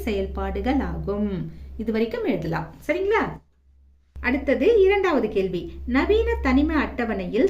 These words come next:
தொகுதிகள் மற்றும் வரிசைகள் என்பவை யாவை? நூற்றி நாற்பத்தி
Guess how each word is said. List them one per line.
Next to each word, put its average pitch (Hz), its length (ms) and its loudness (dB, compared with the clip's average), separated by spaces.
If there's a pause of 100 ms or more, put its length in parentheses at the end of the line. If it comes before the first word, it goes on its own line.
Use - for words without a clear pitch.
(100)
தொகுதிகள் 381 560 6
மற்றும் 254 320 0
வரிசைகள் 233 460 0 (100)
என்பவை 247 320 2 (140)
யாவை? 196 340 2 (720)
நூற்றி 415 260 2 (120)
நாற்பத்தி 320 400 0